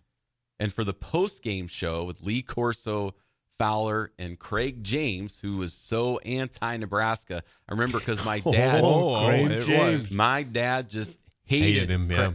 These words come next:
Speaker 1: hated Craig Ja-, I mean, "Oh, Craig James." I mean, I could hear him like it was yesterday.
Speaker 2: Yeah.
Speaker 1: So that post-game show, the goalpost was laid out on the set of College Game Day.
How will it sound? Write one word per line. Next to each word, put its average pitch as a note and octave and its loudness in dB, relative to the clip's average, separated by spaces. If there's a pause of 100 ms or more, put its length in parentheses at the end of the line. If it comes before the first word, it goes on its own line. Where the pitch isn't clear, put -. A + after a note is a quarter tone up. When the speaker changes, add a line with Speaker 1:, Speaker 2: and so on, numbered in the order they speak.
(140)
Speaker 1:
hated F#3 -2
Craig A2+ -4
Ja-, - -10
I G#2 -10
mean, D3 -6
"Oh, F3+ -4 (120)
Craig F#3+ -8
James." F#3+ -6
I C3 -4
mean, C3 -2
I B2+ -2
could G#2+ -14
hear C3 -4
him C3 -6
like G#2+ -4
it F#2 -12
was G2+ -12
yesterday. F2 -8
Speaker 2:
Yeah. E2+ -8 (220)
Speaker 1:
So B2+ -2
that A#2+ 0
post-game B2+ -4
show, G2 -2 (260)
the G#2+ -6
goalpost A2+ -4
was E2 -14
laid B2 -2
out C#3 -4
on G2 -10
the F#2 -14 (200)
set C3 -4 (480)
of F#2 -12
College F#2 -4
Game D#2+ -8
Day. G1+ -10